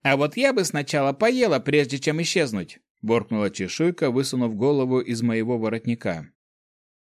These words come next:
«Да я знаю, что ты бы сначала поела, прежде чем поспать, сражаться и вообще что угодно».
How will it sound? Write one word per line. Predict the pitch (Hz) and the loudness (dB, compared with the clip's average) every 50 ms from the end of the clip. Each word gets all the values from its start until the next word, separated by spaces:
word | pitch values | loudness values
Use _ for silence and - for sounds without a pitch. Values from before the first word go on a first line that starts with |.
| _ _ _ _ _ _ | _ _ _ _ _ _
«Да | 104 113 120 | -2 0 2
я | 147 196 226 226 | 2 2 0 -2
знаю, | 196 160 160 175 196 202 175 | -2 -2 -2 -2 0 -2 -2
что | 139 - - 135 | -2 -2 -2 -4
ты | 127 - 139 | 0 0 -2
бы | 127 120 120 | 0 0 -2
сначала | 110 - 117 113 - - 127 113 104 104 | -2 -2 -4 -4 -2 -2 -2 0 0 -2
поела, | 101 - 131 135 131 120 101 87 82 78 65 - _ _ _ _ _ | -2 -2 -2 0 0 0 -2 -2 -4 -8 -12 -16 _ _ _ _ _
прежде | - 104 110 110 98 101 110 | -2 0 0 0 0 -2 -8
чем | - - 113 107 95 | -4 -2 -4 -4 -2
поспать, | - 107 98 95 - - - 160 156 156 - - _ | -2 -2 -4 -4 -4 0 2 2 2 0 -6 -18 _
сражаться | _ - - 117 110 104 98 139 165 160 156 - - 107 | _ -4 -2 0 0 0 0 0 -2 -2 -2 -2 -2 0
и | 107 113 | 0 2
вообще | 113 127 135 135 - 131 | 0 0 -2 -2 -4 -4
что | 104 - - 104 98 | -4 -2 -2 -2 -2
угодно». | 104 107 107 95 87 73 87 82 78 73 | 0 0 0 -2 -2 -4 -10 -12 -12 -16